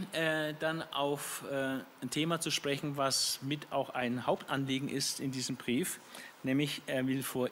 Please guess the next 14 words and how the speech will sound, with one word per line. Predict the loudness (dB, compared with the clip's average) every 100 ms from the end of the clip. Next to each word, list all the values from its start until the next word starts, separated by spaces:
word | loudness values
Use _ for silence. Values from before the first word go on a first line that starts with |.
| 4
Irrlehrern | 6 6 6 4 2 -2 -8
warnen. | 4 6 6 6 4 2 -6 -20 -20 -20 -20 -20 -20 -20 -20 -20 -14 -12 -10 0
Und |
zwar, | 8 8
da |
gibt | 8 4
es | 4 4
gefährliche | 4 6 6 6 4
Irrlehrer. | 4 6 6 4 2 -2 -8 -12 -10 -10 -14 -18 -18 -18 0
Und | 4 6
er | 6
vergleicht | 4 4 6 6
diese | 4 4
Irrlehrer, | 8 8 10 12 12 10